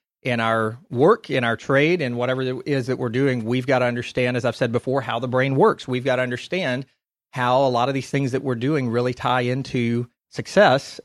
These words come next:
And you don't have to be a neuroscientist and go to school for twenty years to understand how the brain works, to understand how the brain works. Right.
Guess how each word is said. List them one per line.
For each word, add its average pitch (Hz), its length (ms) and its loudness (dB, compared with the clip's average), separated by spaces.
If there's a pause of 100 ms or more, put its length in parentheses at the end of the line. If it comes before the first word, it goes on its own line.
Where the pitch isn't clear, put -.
And 135 240 2
you 131 40 4
don't 139 120 6
have 147 80 2
to 143 80 -6
be 139 80 2
a 127 40 2
neuroscientist 123 800 0
and 123 100 -4
go 120 60 2
to 113 80 -4
school 131 180 -4
for 117 140 -10
twenty 120 220 -2
years 117 460 -2
to - 140 -4
understand 120 540 -2
how 117 140 0
the 107 80 -6
brain 113 260 0
works, 120 460 -2
to 135 140 -2
understand 120 420 -2
how 117 80 0
the 110 40 -2
brain 107 220 -4
works. - 380 -10 (440)
Right. 110 160 0